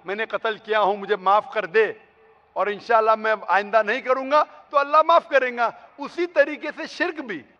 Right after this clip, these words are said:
अगर आप शिर्क करते हैं और अल्लाह से माफी मांगते हैं कि मैं अगली बार शिर्क नहीं करूंगा, तो अल्लाह शिर्क को भी माफ कर सकता है। लेकिन शिर्क के हालत में मरेंगे तो माफी नहीं है।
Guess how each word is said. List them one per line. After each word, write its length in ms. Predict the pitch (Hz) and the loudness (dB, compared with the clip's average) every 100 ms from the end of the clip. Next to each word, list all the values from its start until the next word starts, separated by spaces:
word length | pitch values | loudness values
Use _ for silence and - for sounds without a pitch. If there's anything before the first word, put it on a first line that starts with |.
| _ - | _ -12
अगर 180 | 208 254 | -4 -2
आप 120 | 302 | -2
शिर्क 300 | - 269 392 | -6 -10 -10
करते 340 | - 214 - 311 | -8 -8 -6 -2
हैं 400 | 220 202 147 _ _ - | -2 -2 -8 _ _ -2
और 100 | 233 | 2
अल्लाह 260 | 220 233 247 | 4 4 2
से 160 | 254 | 2
माफी 340 | 247 214 - 269 | 0 0 -2 -6
मांगते 380 | 220 220 220 294 | -4 -4 -2 4
हैं 200 | 247 254 - _ _ _ 254 | 4 4 -4 _ _ _ -12
कि 80 | |
मैं 340 | 233 233 277 254 - | -8 -4 -4 -6 -8
अगली 280 | 220 208 240 | -8 -6 0
बार 200 | 262 262 | 2 0
शिर्क 280 | 240 262 247 | -2 -10 -6
नहीं 260 | 220 277 | -4 -2
करूंगा, 440 | 262 247 233 247 294 | 2 2 2 2 0
तो 380 | - - - 262 | -2 -16 -2 -2
अल्लाह 300 | 269 294 - | 0 -2 -4
शिर्क 280 | - 285 | -4 -6
को 120 | 247 330 | 0 0
भी 120 | 359 | 4
माफ 280 | 330 320 311 | 2 2 0
कर 80 | |
सकता 360 | - 233 - 180 | -4 -4 -4 -4
है। 100 | 135 _ _ 190 | -4 _ _ -14
लेकिन 400 | 269 - 339 330 | -12 -10 -12 -10
शिर्क 420 | - 294 339 - | -10 -6 -6 -4
के 80 | 320 | 0
हालत 400 | 226 269 311 311 | 2 4 4 2
में 80 | 330 | -6
मरेंगे 480 | 262 277 370 320 226 143 _ _ _ _ _ _ - | -2 -2 -2 -2 -6 -10 _ _ _ _ _ _ -6
तो 100 | 277 | 0
माफी 300 | 269 226 175 | 0 0 -6
नहीं 140 | 127 | -16
है। 120 | 95 | -20